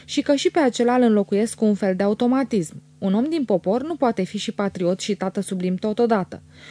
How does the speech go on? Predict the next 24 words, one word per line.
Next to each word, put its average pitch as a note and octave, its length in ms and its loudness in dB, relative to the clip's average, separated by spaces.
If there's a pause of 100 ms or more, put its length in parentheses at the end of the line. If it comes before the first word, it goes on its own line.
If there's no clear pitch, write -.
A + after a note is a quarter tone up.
(120)
O A3+ 100 2
mamă A3 300 4
nu-și C#4+ 200 -4
poate A#3 220 0
iubi F#3+ 220 2
bărbatul F#3 500 -2
și B3 160 -8
copiii. A#3+ 540 0 (360)
Ori D4 160 4
iubește D4 360 4
pe C4+ 120 4
bărbat G3+ 440 0
și - 200 -4
bate G3 300 -2
pe A3+ 120 2
copii, G3 540 -2
ori E4 140 2
iubește B3+ 360 4
pe A3+ 120 0
copii G3 300 0
și A3 140 -2
își G#3 120 0
bate G3 260 -2
bărbatul. G#3 560 0